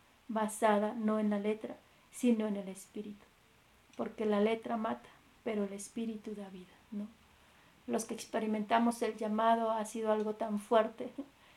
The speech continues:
y al mismo tiempo tan indescriptible que no pudimos resistirnos a él. Teníamos la libertad de decirle que no, pero era tan grande que no pudimos y decidimos decir sí.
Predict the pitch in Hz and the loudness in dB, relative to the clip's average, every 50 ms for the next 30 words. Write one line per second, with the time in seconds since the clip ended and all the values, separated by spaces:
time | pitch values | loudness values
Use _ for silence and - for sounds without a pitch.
0 | - _ - 233 214 214 220 220 208 208 226 226 226 226 226 233 226 214 214 240 | -18 _ -8 -4 0 0 2 4 4 2 2 0 -2 -6 -6 -6 -6 -4 -4 -6
1 | 233 - 240 226 214 214 214 208 202 214 208 208 - - - 247 233 233 - - | -6 -4 -4 -2 0 2 2 2 0 0 -4 -8 -8 -10 -8 -8 -8 -8 -8 -6
2 | - 247 233 226 208 214 247 294 - - _ _ _ _ _ _ _ _ _ _ | -2 -2 -2 -2 -2 -4 -8 -8 -10 -16 _ _ _ _ _ _ _ _ _ _
3 | _ _ _ _ _ _ _ _ _ - - - - - _ - - 220 220 233 | _ _ _ _ _ _ _ _ _ -20 -20 -20 -20 -20 _ -10 -8 -4 -2 -2
4 | 226 - - 247 240 240 240 240 226 226 220 - 214 - - 202 - - - 208 | -2 -2 0 2 6 8 8 8 8 6 2 -4 -8 -8 -10 -10 -10 -8 -8 -6
5 | - 208 202 202 - 214 196 190 190 196 202 208 - 240 220 220 233 233 233 233 | -4 -6 -6 -6 -6 -8 -8 -8 -10 -12 -12 -6 -2 0 2 4 6 6 6 6
6 | 240 240 - 226 220 233 220 208 202 208 202 208 208 - 226 226 226 220 214 208 | 4 2 0 0 0 0 0 0 0 0 -2 -2 -2 -2 0 0 0 0 -2 -4
7 | 208 202 202 - 226 208 202 208 202 202 - 208 190 190 202 208 - _ _ _ | -4 -4 -6 -6 -8 -6 -4 -4 -4 -6 -6 -8 -10 -12 -12 -16 -20 _ _ _
8 | _ _ _ _ _ - - _ _ _ _ _ _ - 262 254 226 220 220 214 | _ _ _ _ _ -20 -20 _ _ _ _ _ _ -2 0 2 2 2 2 2
9 | 214 214 214 - 208 202 202 202 220 220 220 220 220 208 202 202 214 240 - _ | 0 0 -2 -4 -6 -4 -4 -4 -2 -2 -2 -2 -2 -2 -4 -4 -6 -12 -16 _
10 | _ _ _ _ _ _ _ _ _ _ _ _ _ _ _ _ _ _ _ _ | _ _ _ _ _ _ _ _ _ _ _ _ _ _ _ _ _ _ _ _
11 | - - 226 202 208 214 208 208 226 208 196 196 196 190 185 190 - - - - | -14 -10 -6 -4 -2 -4 -4 -4 -6 -8 -8 -8 -10 -12 -14 -16 -18 -20 -20 -20
12 | - - - - - - 247 220 214 208 208 - 214 202 214 214 214 214 202 202 | -20 -20 -20 -20 -12 -8 -4 0 0 0 0 -2 -6 -2 0 2 2 2 0 -2
13 | 202 202 - 214 202 - - - 202 190 | -4 -6 -6 -10 -10 -10 -14 -14 -16 -16